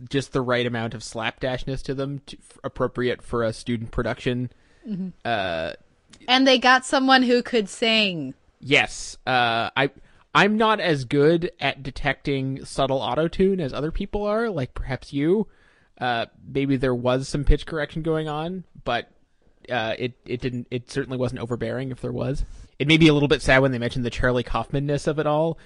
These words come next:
Speaker 1: because then that reminded me, oh yeah, Charlie Kaufman had a pilot this year with John Hawkes that didn't get picked up.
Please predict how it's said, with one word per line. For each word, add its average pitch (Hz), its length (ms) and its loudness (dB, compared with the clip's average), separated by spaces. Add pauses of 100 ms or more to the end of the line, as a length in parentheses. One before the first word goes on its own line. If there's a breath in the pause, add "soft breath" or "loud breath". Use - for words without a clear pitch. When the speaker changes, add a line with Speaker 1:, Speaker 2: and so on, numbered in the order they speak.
(120 soft breath)
Speaker 1:
because 131 220 -2
then 127 140 2
that 127 120 2
reminded 127 320 -2
me, 131 140 0
oh 160 100 2
yeah, 185 360 0 (200)
Charlie 202 300 4
Kaufman 170 340 0
had 123 160 -2
a 117 40 -6
pilot 123 340 -2
this 123 180 -4
year 123 80 -2
with 117 160 -6
John 127 220 -2
Hawkes 135 300 -2
that 117 80 -8
didn't 127 200 -8
get 120 180 -6
picked - 240 2
up. 123 300 -4